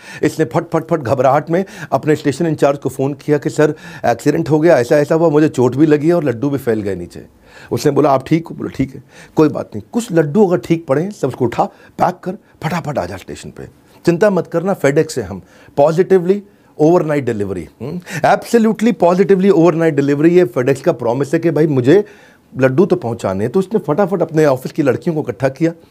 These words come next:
बोला, "ये जो लड-, बचे हुए लड्डू साफ सुथरे हैं, इसको खाओ और देखो कि इसके जैसे तुम लड्डू बना सकती हो, गोंद के माँ के लड्डू लगने चाहिए, माँ के हाथ के बने।" एक लड़की ने बोला, "सर, ऐसे लड्डू मैं बना दूंगी।" उसने लड्डू खाया, स्वाद चखा, देखा इंग्रेडिएंट,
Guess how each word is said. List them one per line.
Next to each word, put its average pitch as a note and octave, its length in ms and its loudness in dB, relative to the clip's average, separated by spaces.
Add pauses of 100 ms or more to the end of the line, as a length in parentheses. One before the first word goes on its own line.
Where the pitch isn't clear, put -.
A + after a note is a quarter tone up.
(520)
बोला, F#3 140 4
"ये G#3+ 80 4
जो F#3 80 4
लड-, C3+ 200 -2
बचे B2+ 220 2
हुए G3 120 4
लड्डू D#3+ 260 2
साफ C#3 260 0
सुथरे D#3 220 -4
हैं, F3+ 60 0
इसको D3 160 -2
खाओ G2+ 300 -4 (500)
और D3 140 2
देखो G3 300 2
कि F#3+ 160 4
इसके - 220 0
जैसे G3 220 2
तुम G3 160 0
लड्डू D3 220 0
बना D3+ 180 0
सकती G3 300 -4
हो, F#3+ 80 4
गोंद D3 280 2
के F3 100 0
माँ C3 240 0
के E3+ 120 0
लड्डू C#3 220 0
लगने B2 260 2
चाहिए, C3+ 220 -2
माँ A#2+ 160 0
के A2+ 120 -4
हाथ A2 120 2
के A2+ 160 -6
बने।" D#2+ 240 -8 (680)
एक G3 200 6
लड़की F#3 260 4
ने F3+ 80 2
बोला, F3+ 200 2
"सर, F#3+ 160 0
ऐसे E3+ 160 2
लड्डू D3+ 240 -2
मैं C#3+ 140 -2
बना G#2 160 -4
दूंगी।" D#2+ 360 -12 (400)
उसने C3 180 2
लड्डू D3+ 260 2
खाया, F3+ 340 2
स्वाद D#3+ 300 0
चखा, F#3+ 440 0
देखा C#3+ 340 0
इंग्रेडिएंट, F#3 560 2